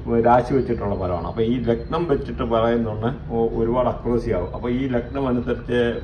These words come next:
ഈ സ്റ്റാർ ലോഡ്, സബ് ലോഡ്, സൈൻ ലോഡ് അങ്ങനെയൊക്കെ ഉള്ള മാറാം.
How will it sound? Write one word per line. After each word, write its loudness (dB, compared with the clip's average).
ഈ -2
സ്റ്റാർ 0
ലോഡ്, 0
സബ് -4
ലോഡ്, 0
സൈൻ -4
ലോഡ് 0
അങ്ങനെയൊക്കെ 0
ഉള്ള 0
മാറാം. -2